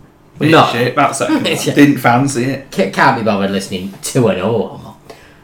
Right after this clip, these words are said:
Speaker 2: Yeah, so, um, so yeah, so,
Speaker 1: It
Speaker 2: uh,
Speaker 1: went long last week, so I think we had to more
Speaker 2: Yeah,
Speaker 1: or less
Speaker 2: we,
Speaker 1: put it into two parts,
Speaker 2: it
Speaker 1: I
Speaker 2: was,
Speaker 1: guess.
Speaker 2: it was dead long, yeah. So, um,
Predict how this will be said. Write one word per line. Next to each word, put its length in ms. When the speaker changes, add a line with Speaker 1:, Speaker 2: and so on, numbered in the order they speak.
Speaker 2:
Yeah, 300
so, 480
um, 300
so 160
yeah, 220
so, 200
Speaker 1:
It 60
Speaker 2:
uh, 20
Speaker 1:
went 220
long 260
last 240
week, 180
so 100
I 20
think 180
we 100
had 280
to 140
more 360
Speaker 2:
Yeah, 400
Speaker 1:
or 40
less 260
Speaker 2:
we, 100
Speaker 1:
put 80
it 120
into 220
two 260
parts, 380
Speaker 2:
it 40
Speaker 1:
I 40
Speaker 2:
was, 120
Speaker 1:
guess. 400
Speaker 2:
it 160
was 240
dead 180
long, 400
yeah. 320
So, 480
um, 300